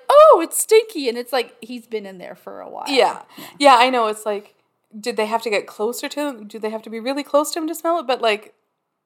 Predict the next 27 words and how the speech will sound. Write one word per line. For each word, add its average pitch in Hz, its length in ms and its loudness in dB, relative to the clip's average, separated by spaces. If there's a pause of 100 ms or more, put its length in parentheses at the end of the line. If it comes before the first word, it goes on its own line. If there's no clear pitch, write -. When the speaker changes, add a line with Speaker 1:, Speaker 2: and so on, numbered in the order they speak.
(180)
Speaker 2:
I, 214 300 -12
I 254 100 2
don't 269 140 -4
know. 214 180 -4
He 196 140 -10
was 240 80 -6
Speaker 1:
Yeah. 180 80 -6
Speaker 2:
pretty 262 160 -8
close 240 320 -6
to 190 120 -12
the 180 140 -12
stage 185 480 -14
Speaker 1:
Yeah. 220 320 -10
Speaker 2:
when 190 100 -20 (160)
Speaker 1:
It, 247 260 -8
it 269 100 -10
reminded 262 460 -8
me 262 160 -10
of, 214 260 -10
uh, 180 320 -8 (100)
this 214 240 -14
person 202 760 -14
that 202 140 -8
I 202 120 -10
know 180 240 -10
who, 185 320 -14
uh, 170 300 -10